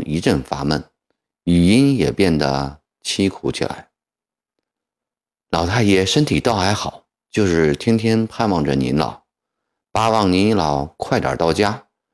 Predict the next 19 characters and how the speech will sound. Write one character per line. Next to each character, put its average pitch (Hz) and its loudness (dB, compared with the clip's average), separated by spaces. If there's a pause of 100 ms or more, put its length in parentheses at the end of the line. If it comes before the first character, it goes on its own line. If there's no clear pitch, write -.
(160)
生 147 2
怕 139 -2
有 71 0
什 - -4
么 101 2
意 135 2
外。” 67 -6 (2250)
江 131 4
贵 120 4
服 92 0
侍 120 2
的 80 0
曾 113 2
国 110 2
藩 107 2
歇 151 0
下 135 0
后 69 -4
说 69 -2